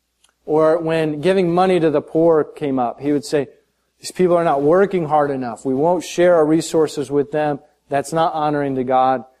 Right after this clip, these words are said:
at all." And eventually it was only to come out that he was immersed in a number of different affairs.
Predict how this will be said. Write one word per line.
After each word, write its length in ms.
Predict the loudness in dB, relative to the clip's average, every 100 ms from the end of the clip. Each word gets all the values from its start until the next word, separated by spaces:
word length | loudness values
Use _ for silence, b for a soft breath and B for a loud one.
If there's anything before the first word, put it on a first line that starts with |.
| _
at 180 | -10 -6
all." 460 | -2 -4 -6 -14 _ _ _ _ _ _ _ _ _ -6
And 140 | -4
eventually 640 | 0 0 0 2 2 4
it 60 | 4
was 160 | 2 0
only 220 | 0 0
to 80 | -2
come 220 | -4 -4
out 300 | -2 -4 -6
that 140 | -6
he 200 | -2 0
was 320 | 2 0 -2 -6
immersed 540 | -6 -2 0 0 -4
in 100 | -6
a 100 | -4
number 420 | -4 -4 -6 -10 _ -14
of 320 | -10 -10 -8
different 300 | -10 -8 -14
affairs. 640 | -12 -12 -12 -14 -20 -20